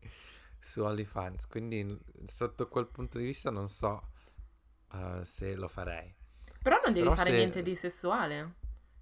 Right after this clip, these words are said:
Speaker 2: Potresti letteralmente far vedere le mani o i piedi. <laughs>
Speaker 1: Sì, quello sì, quello è vero, però, eh, boh, non lo so, lo trovo...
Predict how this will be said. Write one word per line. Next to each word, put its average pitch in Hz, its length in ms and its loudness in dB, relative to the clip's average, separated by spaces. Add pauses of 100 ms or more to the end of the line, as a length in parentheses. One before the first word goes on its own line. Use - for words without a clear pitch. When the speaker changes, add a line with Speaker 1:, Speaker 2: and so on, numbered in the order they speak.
(100)
Speaker 2:
Potresti 202 460 4
letteralmente 196 640 4
far 185 160 6
vedere 180 300 6
le 165 100 2
mani 151 340 0
o 139 80 2
i 147 60 0
piedi. 143 500 -4 (460)
<laughs> - 760 -4 (200)
Speaker 1:
Sì, 170 360 2
quello 160 360 8
sì, 117 340 2
quello 113 280 2
è 98 60 2
vero, 95 440 0
però, 107 460 2 (320)
eh, 92 400 -6 (160)
boh, 95 380 -8 (260)
non 95 160 -6
lo 90 80 -2
so, 90 360 -2
lo 104 180 -4
trovo... 104 600 -2